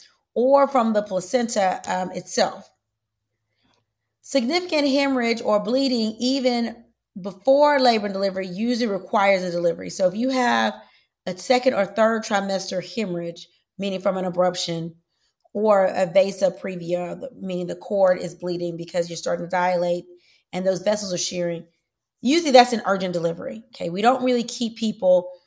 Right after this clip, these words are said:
that are bleeding heavily in pregnancy pregnant, okay? Now, some people have a gush of blood, they're bleed,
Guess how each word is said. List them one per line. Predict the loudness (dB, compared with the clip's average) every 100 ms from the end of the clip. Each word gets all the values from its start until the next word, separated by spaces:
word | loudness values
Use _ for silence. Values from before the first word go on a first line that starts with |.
| _ 0
that | 2
are | 4 0
bleeding | 0 2 2 2 0
heavily | 2 2 2 0
in | -2
pregnancy | -2 -2 -2 -4 -4 -4 -6 -8 -16 _ _
pregnant, | 0 4 4 0 -14 _ _ _ _ -14
okay? | -10 -6 -6 -6 _ _ _ _ _
Now, | 0 2
some | 2 -2 0
people | 0 0 -2 -2 -10 _
have | 2 2
a | 2
gush | 4 4 6
of | 2
blood, | 4 4 4 6
they're | 4
bleed, | 4 0 0 -2